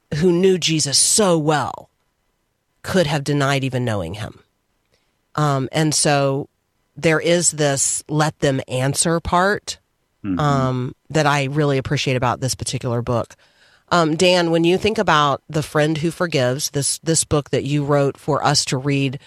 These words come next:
Speaker 1: to and with our, our children at this time of year, you know, you do bring forward Peter's denials. You bring
Speaker 2: Mm-hmm.
Speaker 1: forward how Jesus seeks Peter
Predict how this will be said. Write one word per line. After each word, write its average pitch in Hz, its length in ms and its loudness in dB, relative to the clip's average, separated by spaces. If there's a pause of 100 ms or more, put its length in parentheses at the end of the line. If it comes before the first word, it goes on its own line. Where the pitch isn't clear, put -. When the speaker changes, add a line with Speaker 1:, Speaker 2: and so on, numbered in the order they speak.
(280)
Speaker 1:
to 160 280 2
and 143 160 0
with 147 180 0
our, 135 300 0 (100)
our 131 140 0
children 131 580 0 (300)
at 139 140 -2
this 147 200 2
time 139 320 -2
of 127 140 -4
year, 135 360 0 (320)
you 156 60 -6
know, 143 80 2
you 151 220 2
do 170 340 2
bring 151 540 0 (160)
forward 147 600 0
Peter's 156 320 0
denials. 139 680 0
You 147 260 -2
bring 147 380 0
Speaker 2:
Mm-hmm. 82 120 -10
Speaker 1:
forward 147 500 2 (340)
how 139 340 2
Jesus 151 680 0 (140)
seeks - 640 0
Peter 156 340 0